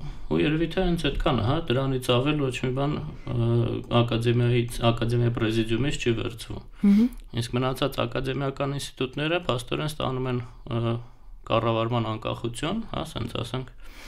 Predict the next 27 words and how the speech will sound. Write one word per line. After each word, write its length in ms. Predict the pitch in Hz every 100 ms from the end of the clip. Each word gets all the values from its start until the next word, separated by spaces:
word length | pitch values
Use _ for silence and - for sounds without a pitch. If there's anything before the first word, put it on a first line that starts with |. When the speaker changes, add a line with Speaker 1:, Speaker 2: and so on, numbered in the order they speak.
| -
Speaker 1:
այսինքն 400 | - 113 - 135
ամեն 280 | 123 131 120
ինստիտուտ 560 | 120 123 120 160 180 - -
առանձին 600 | - 117 117 123 135 156 170 - - - -
կազմակերպություն 1040 | - 117 117 117 120 120 117 - 120 120 143
է, 80 | 185
որը 280 | 147 139
կառավարում 600 | 151 113 113 117 117 113
է 60 | 110 113 -
իր 240 | - 107 - - - - -
տնօրենը 600 | - - 123 120 147 170 202 208 - - - - -
ու 160 | - -
կրում 340 | - 120 123 120
է 60 |
հետևաբար 520 | 110 - 110 113 113
պատասխանատվություն 1000 | - 110 - - 113 113 113 120 120 117
այդ 160 | 107 104
ինստիտուտի 500 | 117 - 110 - 117 120 - - - - -
թե 180 | - 131 156 156 -
զարգացման 680 | 135 135 151 156 - 170 165
համար, 320 | 165 175 180
թե 160 | - 160
նաև, 380 | 135 139 151 - - -
ը, 180 | - 120 110 113 117 -
հետ 240 | - 123 120
մնալու 400 | 117 113 110 110
համար։ 280 | 113 123